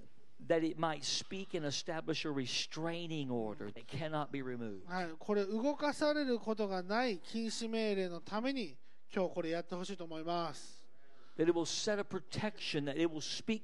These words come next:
Speaker 1: before God and set a protection
Speaker 2: うん、神様の前にこれが語り、そしてあなたに守りを行います。
Speaker 1: and a place of prosperity for you.
Speaker 2: そしてあなたのために繁栄があります。
Speaker 1: Thank you for it.
Speaker 2: 主、ありがとうございます。
Speaker 1: Hallelujah.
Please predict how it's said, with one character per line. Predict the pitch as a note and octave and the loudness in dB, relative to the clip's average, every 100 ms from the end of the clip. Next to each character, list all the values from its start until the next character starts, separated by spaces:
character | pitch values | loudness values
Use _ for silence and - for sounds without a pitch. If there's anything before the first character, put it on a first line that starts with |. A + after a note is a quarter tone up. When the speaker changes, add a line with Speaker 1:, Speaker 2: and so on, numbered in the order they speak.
| G#3 | -4
Speaker 1:
before | F3 - F#3+ | -2 4 4
God | F3 E3+ C#3 | 4 0 0
and | |
set | C3 - F#3 | 0 0 0
a | F3 | 0
protection | F3 - G#3 F3 - - - - - | -4 -4 -4 -4 -4 -2 -4 -6 -8
Speaker 2:
う | F3+ F3 | -6 -6
ん、 | |
神 | E3 A3 A3 | 2 2 4
様 | G#3+ | 2
の | G3 | 4
前 | A3 | 2
に | G#3+ | 2
こ | G3 A3 | 2 6
れ | A#3 | 6
が | A#3 | 6
語 | A#3 A3+ A#3 | 4 4 4
り、 | B3 | 4
そ | G#3+ G#3+ | 2 0
し | - | 0
て | B3+ - - - | -2 -2 -8 -4
あ | F#3+ | 2
な | G#3+ | 2
た | G#3+ | 2
に | G3+ | 0
守 | F3+ F#3+ A#3 C#4+ | 2 4 6 8
り | |
を | B3 | 6
行 | F3+ | 6
い | F3 D#3+ | -2 -2
ま | D3 | 0
す。 | D#3+ | 4
Speaker 1:
and | D3 | 2
a | |
place | - F#3 E3+ F#3 | 2 2 2 0
of | - | 0
prosperity | E3+ D3+ - - D3+ C#3+ B2 | -2 -2 -4 -4 -4 -4 -4
for | - | -4
you. | G#2+ G2 - | -4 -6 -8
Speaker 2:
そ | - F3 | -6 -4
し | |
て | F3+ | -2
あ | F#3 | -2
な | F#3+ | 0
た | F#3+ | -2
の | |
た | F3 G3+ | -2 -2
め | G#3+ | -2
に | |
繁 | F#3+ F#3+ G#3+ A3 | -2 2 2 4
栄 | |
が | G#3+ G#3 | 4 2
あ | |
り | F3+ | 2
ま | E3+ D#3 C3 | -2 -4 -6
す。 | - - | -6 -4
Speaker 1:
Thank | D#3 D#3+ C#3 | -2 -2 -4
you | |
for | A#2+ - - | -4 -6 -8
it. | - - - | -8 -8 -8
Speaker 2:
主、 | - - | -8 -6
あ | D#3 | -4
り | D#3 | -2
が | D#3 | -2
と | D#3 | -4
う | |
ご | D3+ | -4
ざ | D#3+ | -4
い | D#3+ | -2
ま | D#3+ D#3 D#3 C#3+ | -2 -2 -2 -4
す。 | - A#2+ | -6 -4
Speaker 1:
Hallelujah. | B2 B2+ B2+ C3+ C3+ C3 | -2 0 0 0 -2 -2